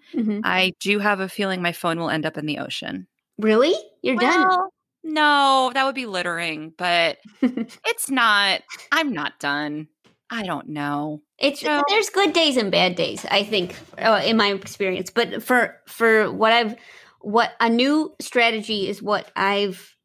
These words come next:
Speaker 1: uh, my new strategy is to do, um, ebooks. So then I'm still getting the phone time, 'cause I think sometimes I just like to see, like, what's happening, like, the bright screen,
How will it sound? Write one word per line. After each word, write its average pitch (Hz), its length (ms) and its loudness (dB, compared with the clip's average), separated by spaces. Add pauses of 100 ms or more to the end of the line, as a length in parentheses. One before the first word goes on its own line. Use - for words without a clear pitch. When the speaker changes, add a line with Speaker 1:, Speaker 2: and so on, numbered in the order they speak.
(500)
Speaker 1:
uh, 190 120 0
my 214 160 2
new 262 200 6
strategy 220 560 0
is 185 160 -4
to 214 100 -8
do, 196 360 -2 (680)
um, 185 420 0 (760)
ebooks. 220 680 0 (600)
So 247 180 2
then 240 180 2
I'm 240 140 2
still 339 540 0 (500)
getting 269 360 4
the 233 100 2
phone 233 320 0
time, - 280 -4
'cause 214 180 -2
I 233 80 0
think 302 200 4
sometimes 254 320 2
I 208 80 2
just 202 200 -4
like 196 220 2
to 180 80 -8
see, 196 280 -6
like, 180 300 -2
what's 196 200 0
happening, 185 340 -2
like, 196 200 0
the 190 80 0
bright 190 260 2
screen, 208 460 0